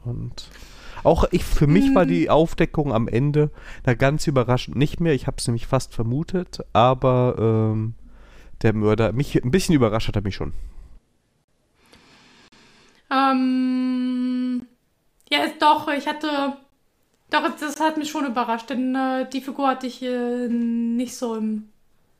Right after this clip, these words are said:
Speaker 2: im Visier gehabt. Ich meine, das war jemand anders gewesen, aber, aber ich, da war ich schon ein bisschen überrascht. Aber wo ich danach darüber nachgedacht habe, da war das doch schon wieder logisch, ja.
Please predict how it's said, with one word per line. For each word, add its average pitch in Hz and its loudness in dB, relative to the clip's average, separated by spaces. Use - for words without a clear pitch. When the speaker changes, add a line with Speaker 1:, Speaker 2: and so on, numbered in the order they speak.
Speaker 2:
im 233 -4
Visier 226 -4
gehabt. 220 -10
Ich 240 -12
meine, 262 2
das 247 -6
war 254 -2
jemand 233 -2
anders 226 -6
gewesen, 220 -8
aber, 214 -8
aber 226 -4
ich, 240 -6
da 262 -6
war 247 0
ich 247 -4
schon 240 -6
ein 220 -4
bisschen 226 -8
überrascht. 214 -6
Aber 247 -2
wo 262 -4
ich 262 0
danach 262 2
darüber 262 -2
nachgedacht 262 -4
habe, 247 -2
da 254 -6
war 247 -2
das 240 -6
doch 247 -8
schon 220 -8
wieder 226 -2
logisch, 208 -10
ja. 214 -6